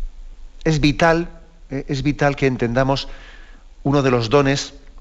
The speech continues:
del Espíritu Santo, que es el santo temor de Dios. El segundo mandamiento está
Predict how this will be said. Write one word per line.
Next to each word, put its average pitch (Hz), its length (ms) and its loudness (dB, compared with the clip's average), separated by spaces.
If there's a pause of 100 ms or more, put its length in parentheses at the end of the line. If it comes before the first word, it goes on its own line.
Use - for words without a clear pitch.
(360)
del 120 160 2
Espíritu 135 460 0
Santo, 135 340 0
que 147 80 0
es - 80 -2
el 123 140 2
santo 139 420 2
temor 120 380 2
de 113 100 4
Dios. 104 460 -4 (1500)
El 123 80 -6
segundo 147 340 0
mandamiento 143 460 2
está 135 300 0